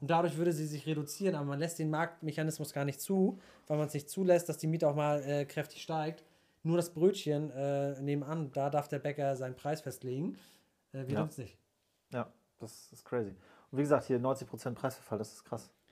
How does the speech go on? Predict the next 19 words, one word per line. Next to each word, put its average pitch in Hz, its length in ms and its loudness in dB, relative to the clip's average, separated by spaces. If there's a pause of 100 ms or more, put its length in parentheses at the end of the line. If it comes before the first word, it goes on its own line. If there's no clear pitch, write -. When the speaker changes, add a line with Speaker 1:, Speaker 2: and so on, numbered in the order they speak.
(460)
Speaker 2:
Und 120 80 0
das, - 240 -4
Speaker 1:
Ja, 127 100 -14
Speaker 2:
das, 123 180 -2
das, 117 140 -2
Speaker 1:
das, - 260 -10
ja, 131 60 -6
Speaker 2:
das 139 100 0
Speaker 1:
wenn's 127 100 0
Speaker 2:
zerstörst 160 220 6
Speaker 1:
Immobilien 160 60 10
Speaker 2:
du 160 60 4
Speaker 1:
zu 170 80 6
Speaker 2:
alles. 143 80 6 (120)
Speaker 1:
verschenken, 185 480 0
äh, 170 200 0
gibt, 180 120 -4
Speaker 2:
Das - 60 -10
Speaker 1:
halt 127 60 -2